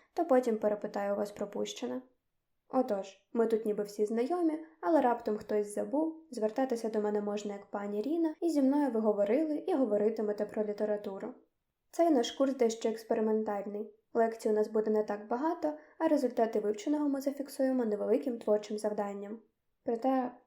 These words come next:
не будемо про таке, та й на першому занятті. Архетипологія, авторська назва, сподіваюся, вам подобається, це розповідь про колективні, повторювані образи книжкового світу.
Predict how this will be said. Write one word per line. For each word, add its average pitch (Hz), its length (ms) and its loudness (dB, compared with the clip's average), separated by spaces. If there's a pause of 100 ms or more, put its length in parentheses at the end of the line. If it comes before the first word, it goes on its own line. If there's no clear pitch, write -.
(240)
не 214 180 4
будемо 285 340 4
про 220 140 -2
таке, 220 440 -4 (240)
та 226 100 2
й 214 80 4
на 208 80 0
першому 208 480 -2
занятті. 202 500 -8 (920)
Архетипологія, 233 1000 0 (140)
авторська 208 540 -2
назва, 277 440 -2
сподіваюся, 214 680 2
вам 196 180 -6
подобається, 302 720 0 (360)
це 359 180 2
розповідь 294 460 4
про 220 120 0
колективні, 233 640 -2
повторювані 311 760 0
образи 214 400 -2
книжкового 208 560 -4
світу. 202 400 -10